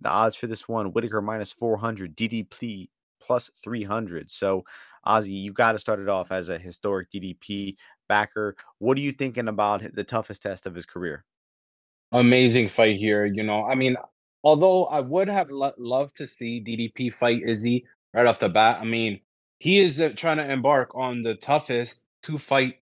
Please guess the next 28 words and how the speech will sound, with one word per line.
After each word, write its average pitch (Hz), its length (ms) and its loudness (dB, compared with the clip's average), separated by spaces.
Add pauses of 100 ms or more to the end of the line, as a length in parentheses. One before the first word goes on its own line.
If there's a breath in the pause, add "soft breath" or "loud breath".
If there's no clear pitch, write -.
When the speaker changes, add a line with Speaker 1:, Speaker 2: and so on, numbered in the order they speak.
(200)
Speaker 2:
uh, 107 220 -2
deal 117 600 0 (360)
in 120 460 2
the 120 160 4
history 127 420 0
of 113 120 4
M 110 140 2
M 107 140 0
A. 101 200 0
Like, 101 260 -2 (440)
I 165 120 6
need 202 220 2
someone 180 400 2
to 160 60 2
maybe 165 280 4
to 135 120 -4
come 151 220 -2
up 147 180 -2
with, 139 300 0 (140)
if 127 240 0
he 185 360 4
won 165 200 4
these 139 200 6
two 123 120 -2
fights, - 560 -2 (320)
what 147 240 6
would 151 160 6
be 123 260 2